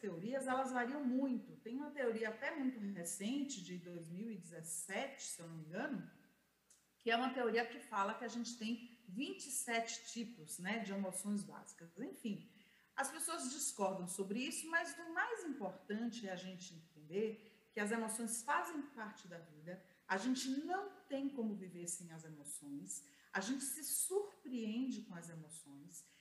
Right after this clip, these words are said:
e as emoções, elas são muito importantes nas manifestações que a gente tem dentro da sexualidade,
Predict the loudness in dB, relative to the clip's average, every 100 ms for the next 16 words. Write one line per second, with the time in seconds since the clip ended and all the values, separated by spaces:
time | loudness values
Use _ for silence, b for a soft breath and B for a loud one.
0 | B 4 6 8 6 6 4 2 -2 -4
1 | 2 4 4 4 2 2 2 0 -4 -2
2 | -4 -4 -8 -6 -6 -4 -2 0 0 2
3 | 4 4 4 -2 -10 -12 -8 -8 -6 -8
4 | -6 -4 -6 -4 -2 -2 -4 -8 -4 -2
5 | -2 -8 -18 -6 2 4 4 0 -4 -2
6 | -2 -4 -6 -4 -2 0 0 0 -2